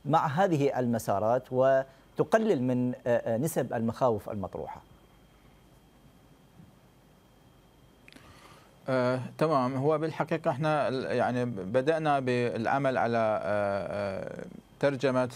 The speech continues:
Speaker 2: آه، الأهداف، أهداف التنمية المستدامة ال سبعتاش، آه، بدءا من الهدف الأول مكافحة الفقر، وصولا للهدف ال سبعتاش،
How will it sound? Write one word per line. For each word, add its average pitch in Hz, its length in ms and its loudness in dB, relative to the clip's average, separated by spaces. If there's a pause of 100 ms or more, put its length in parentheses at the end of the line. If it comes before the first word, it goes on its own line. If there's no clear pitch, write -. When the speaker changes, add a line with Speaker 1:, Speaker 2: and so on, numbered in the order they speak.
(220)
Speaker 2:
آه، 101 640 -2 (260)
الأهداف، 117 500 0
أهداف 117 280 0
التنمية 117 280 -2
المستدامة 113 520 -2
ال 104 60 -4
سبعتاش، 117 720 -2
آه، 110 140 -2
بدءا 110 280 0
من 110 80 -2
الهدف 110 320 -2
الأول 110 320 0
مكافحة 107 500 -4
الفقر، 131 380 -2
وصولا 143 360 -2
للهدف 135 340 -2
ال 127 120 -2
سبعتاش، 127 540 0